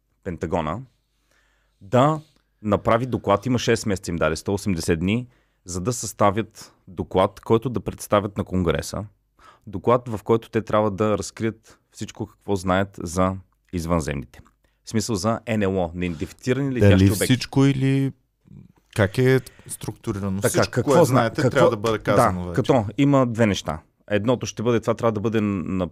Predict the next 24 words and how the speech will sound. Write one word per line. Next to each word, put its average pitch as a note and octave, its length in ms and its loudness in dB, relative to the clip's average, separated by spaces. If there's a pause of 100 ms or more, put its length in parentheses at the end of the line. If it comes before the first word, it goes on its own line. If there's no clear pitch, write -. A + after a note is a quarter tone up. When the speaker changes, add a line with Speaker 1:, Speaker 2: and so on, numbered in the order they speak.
(140)
Speaker 1:
а, D#2 880 -2 (240)
дадено G2+ 420 0
пред - 200 -8
Пентагона F2 400 -2
този E2 480 -4
доклад, F2 600 -2
да F2 140 -8
бъде F2+ 220 0
разкрит D3+ 500 -6
и C3 260 -4
да A#2+ 100 -4
бъде C3 200 2
разкрито C3+ 320 -6
и C#3+ 40 -4
за C#3+ 100 -4
хората. - 440 0
Speaker 2:
Мгм. A#2 220 0 (160)
Speaker 1:
Като A2 320 -2 (140)
им G#2+ 140 -2
е G#2 40 -2
дал B2+ 200 2
опцията C3+ 400 -2
да A#2 140 0
има B2+ 280 0